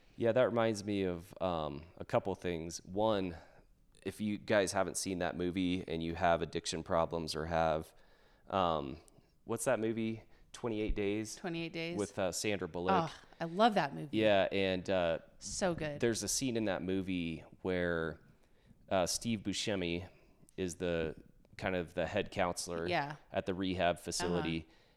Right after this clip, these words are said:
Speaker 1: and he's talking about his past addictions, and he said, he, I, I can't memorize, I don't have it memorized,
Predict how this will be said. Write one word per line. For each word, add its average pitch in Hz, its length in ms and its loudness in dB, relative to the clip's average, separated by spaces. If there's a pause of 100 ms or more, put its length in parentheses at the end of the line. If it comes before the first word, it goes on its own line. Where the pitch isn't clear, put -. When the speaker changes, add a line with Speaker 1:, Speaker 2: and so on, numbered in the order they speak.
(100)
Speaker 1:
and 92 120 -4
he's 104 200 0
talking 95 380 2
about 82 580 4
his 95 400 0
past 87 440 2
addictions, 82 760 -2
and 85 180 -4
he 82 60 -2
said, 82 460 0 (1080)
he, - 420 -6
I, 101 140 4
I 101 120 4
can't 104 300 0
memorize, 101 480 4
I 95 80 6
don't 98 160 2
have 104 100 2
it 85 80 0
memorized, 104 560 0